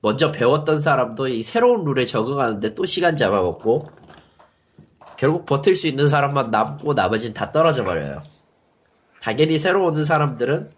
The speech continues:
"어, 이거 뭐야, 씨발." 하고 오 분 만에 나가죠.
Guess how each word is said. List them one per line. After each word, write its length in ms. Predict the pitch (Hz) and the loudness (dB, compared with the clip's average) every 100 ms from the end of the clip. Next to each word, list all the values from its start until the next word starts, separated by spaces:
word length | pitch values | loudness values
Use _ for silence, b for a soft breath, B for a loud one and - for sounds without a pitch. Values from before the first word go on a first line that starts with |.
| _ | _
"어, 160 | 147 147 | -2 0
이거 220 | 135 131 | 0 -2
뭐야, 320 | 113 117 139 | 2 2 4
씨발." 340 | 135 - 147 131 | 2 -2 0 2
하고 300 | 123 110 101 | 2 0 -2
오 60 | |
분 160 | 113 135 | -4 -2
만에 220 | 120 110 | 0 2
나가죠. 540 | 92 82 82 85 76 | 0 -2 -4 -8 -8